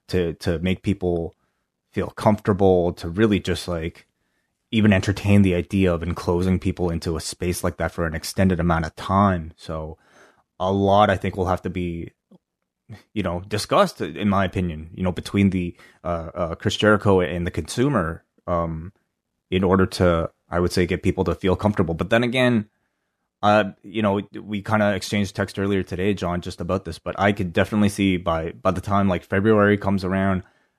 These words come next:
seeing just how anxious people have been, like, this weekend, even in our own city, John, of, like, being locked up in the house for so long, really, like,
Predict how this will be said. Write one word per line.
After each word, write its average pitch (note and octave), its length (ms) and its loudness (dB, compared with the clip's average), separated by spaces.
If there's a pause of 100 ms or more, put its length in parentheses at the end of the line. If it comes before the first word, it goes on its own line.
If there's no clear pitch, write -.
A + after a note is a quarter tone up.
seeing A2 460 0
just G2 200 -4
how G2 260 2
anxious F#2 500 -2
people G#2 320 0
have F#2 100 2
been, F#2 260 0
like, E2+ 220 -10
this G2+ 240 2
weekend, A2 680 -2
even G2 240 0
in F#2 100 2
our F2 160 0
own G2 140 2
city, A2 260 0
John, A2+ 320 2
of, F2 100 -4
like, E2 320 -8 (380)
being G2+ 220 2
locked G2 280 2
up G2+ 160 0
in F#2 60 -2
the F#2 80 0
house F#2 240 0
for - 140 -2
so G#2+ 200 2
long, G2+ 420 2
really, F#2+ 300 0
like, F2 340 -4